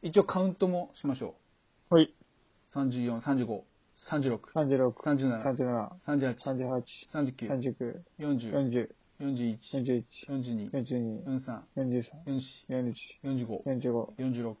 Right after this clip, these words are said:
Speaker 1: 四十七、
Speaker 2: 四十七、
Speaker 1: 四十八、四十九、
Speaker 2: 四十九、
Speaker 1: 五十。
Speaker 2: 五十。
Speaker 1: オッケー。
Speaker 2: はい。
Speaker 1: こんぐらいかな？
Speaker 2: うん。
Speaker 1: さあ、じゃあ家の話っていうことで、
Speaker 2: はい。
Speaker 1: 話していきましょう。
Speaker 2: 家の話。
Speaker 1: 家の話です。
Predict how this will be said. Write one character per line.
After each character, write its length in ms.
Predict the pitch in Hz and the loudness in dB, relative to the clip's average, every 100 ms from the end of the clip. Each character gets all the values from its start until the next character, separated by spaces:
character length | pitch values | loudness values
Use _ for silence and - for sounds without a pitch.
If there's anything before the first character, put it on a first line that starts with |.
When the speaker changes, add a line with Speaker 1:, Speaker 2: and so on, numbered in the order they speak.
| - 139 120 127 117 110 - | -12 -8 -6 -4 -4 -6 -6
Speaker 1:
四 160 | 135 127 | -2 -2
十 100 | 117 | -4
七、 60 | - - - | -14 -20 -10
Speaker 2:
四 140 | 156 | -8
十 100 | 139 | -4
七、 60 | 120 | -2
Speaker 1:
四 100 | 113 | -2
十 80 | 117 | -4
八、 120 | 110 - - _ _ _ - | -10 -16 -20 _ _ _ -8
四 220 | 139 127 | -2 -2
十 100 | 113 | -2
九、 100 | - 156 | -10 -8
Speaker 2:
四 80 | 151 | -8
十 20 | |
九、 40 | - - _ - | -10 -20 _ 2
Speaker 1:
五 160 | 160 | 4
十。 160 | 135 123 | 6 4
Speaker 2:
五 100 | 139 | 2
十。 220 | 127 - _ | 2 0 _
Speaker 1:
オ 40 | - | -16
ッ 20 | |
ケ 120 | - | -6
ー。 20 | 139 | -6
Speaker 2:
は 60 | |
い。 40 | - - - _ _ _ _ - | -6 -18 -20 _ _ _ _ -20
Speaker 1:
こ 140 | - 127 | -10 -4
ん 20 | |
ぐ 60 | |
ら 60 | 139 | -2
い 40 | 156 | -2
か 120 | 180 | -2
な？ 200 | 202 - _ _ _ _ - | -2 -4 _ _ _ _ 0
Speaker 2:
う 60 | |
ん。 100 | 160 113 - - _ - - _ _ _ - - | 0 0 -8 -20 _ -20 -20 _ _ _ -20 -2
Speaker 1:
さ 140 | 139 127 | 2 2
あ、 60 | |
じ 200 | 110 - | 0 0
ゃ 40 | 110 | 0
あ 20 | |
家 220 | 123 180 | 2 2
の 100 | 180 | 2
話 420 | 160 147 143 143 | 0 -2 -2 -4
っ 60 | 135 | -8
て 160 | - | -6
い 80 | 98 | -8
う 60 | 90 | -8
こ 100 | 110 | -10
と 120 | 95 | -10
で、 280 | 98 - - _ _ _ _ - | -10 -10 -14 _ _ _ _ 6
Speaker 2:
は 100 | 151 | 6
い。 160 | 120 | 6
Speaker 1:
話 220 | 120 107 - | 0 -10 -8
し 60 | |
て 240 | 95 80 - _ | -8 -8 -10 _
い 100 | 117 | -8
き 60 | 113 | -6
ま 140 | 107 | -4
し 60 | 98 | -6
ょ 200 | 87 - _ _ _ _ _ _ | -8 -8 _ _ _ _ _ _
う。 60 | 147 | 8
Speaker 2:
家 100 | 156 | 10
の 100 | 147 | 8
話。 360 | 135 113 120 - _ | 6 4 -2 -8 _
Speaker 1:
家 140 | 120 127 | 0 0
の 80 | |
話 240 | 113 107 - | 0 -4 -6
で 140 | |
す。 40 | 87 | -12